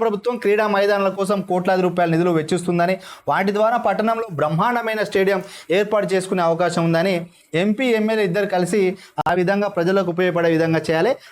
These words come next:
ఆర్ఆర్బీ అధికారులు జిల్లా కలెక్టర్ కలిసి, ఆర్ఎండ్బి అధికారులు ఇక్కడ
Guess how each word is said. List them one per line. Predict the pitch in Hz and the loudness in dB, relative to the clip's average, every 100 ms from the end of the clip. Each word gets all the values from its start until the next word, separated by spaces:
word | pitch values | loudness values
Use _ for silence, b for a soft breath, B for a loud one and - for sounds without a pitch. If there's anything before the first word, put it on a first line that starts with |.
| B 143 | B 0
ఆర్ఆర్బీ | 190 220 196 220 185 | 0 0 0 0 0
అధికారులు | 185 202 185 202 190 185 _ _ - | 0 0 0 0 -2 -4 _ _ -6
జిల్లా | 170 214 | -2 0
కలెక్టర్ | 214 208 190 190 | -2 -6 -2 0
కలిసి, | 170 165 165 - 135 | 0 -2 -4 -2 0
ఆర్ఎండ్బి | 165 202 202 202 214 | 0 0 0 0 0
అధికారులు | 160 180 196 185 226 196 | 0 0 0 0 0 0
ఇక్కడ | 196 | 0